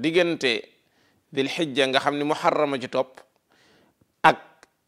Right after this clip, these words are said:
bi Cheikh Mouhamed Ibnul Jazari ganee àdduna, juróom-ñeenti weer yu mat sëkk la yi nga xamante ni moom la gone di def ci biiru ndeyam. Kon da nga ciy yége ni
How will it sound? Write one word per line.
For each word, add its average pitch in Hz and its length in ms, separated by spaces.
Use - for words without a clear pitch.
bi 147 340
Cheikh 160 160
Mouhamed 160 340
Ibnul 147 220
Jazari 131 560
ganee 160 240
àdduna, 131 520
juróom-ñeenti 147 640
weer 131 160
yu 123 40
mat 123 140
sëkk 151 300
la 127 100
yi 127 140
nga 131 80
xamante 131 400
ni 120 160
moom 120 240
la 127 160
gone 120 320
di 107 80
def 120 160
ci 113 120
biiru 120 240
ndeyam. 113 260
Kon 127 160
da 120 80
nga 131 100
ciy 143 200
yége 139 160
ni 135 220